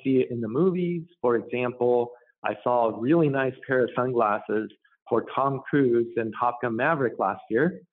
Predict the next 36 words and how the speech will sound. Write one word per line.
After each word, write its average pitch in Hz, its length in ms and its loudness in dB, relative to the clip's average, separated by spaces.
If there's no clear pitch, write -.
And 156 320 2
all 208 180 2
I 247 80 -2
wanna 185 280 0
do 175 280 4
is 131 100 0
just 135 140 0
take 143 140 -2
a 185 60 0
picture 151 420 0
of 151 80 2
it, 196 220 0
upload 123 360 2
it 165 140 0
to 180 100 2
Zenni, 151 320 0
and 120 160 -2
this 120 160 -2
ads 131 260 0
feature 131 300 0
actually 127 380 2
exists 147 400 0
at 147 100 0
Zenni. 127 380 -4
And 156 440 2
you'll 156 260 0
find 175 320 2
not 143 240 0
only 180 440 4
that 135 200 2
pair, 175 260 2
but 127 220 0
then 131 220 0
also 135 400 -2
pairs 135 280 2
similar 165 480 2